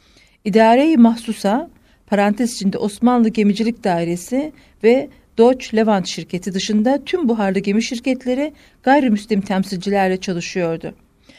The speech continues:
Bölgede faaliyet gösteren on dört büyük komisyoncudan üçü İranlı, biri İsviçreli, onu Rum ve Ermeniydi.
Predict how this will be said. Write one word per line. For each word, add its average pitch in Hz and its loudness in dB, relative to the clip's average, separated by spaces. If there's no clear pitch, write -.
Bölgede 226 4
faaliyet 262 4
gösteren 190 0
on 240 4
dört 240 2
büyük 180 -6
komisyoncudan 185 -4
üçü - -10
İranlı, 233 4
biri 214 4
İsviçreli, 254 0
onu 208 4
Rum 302 2
ve 226 6
Ermeniydi. 196 0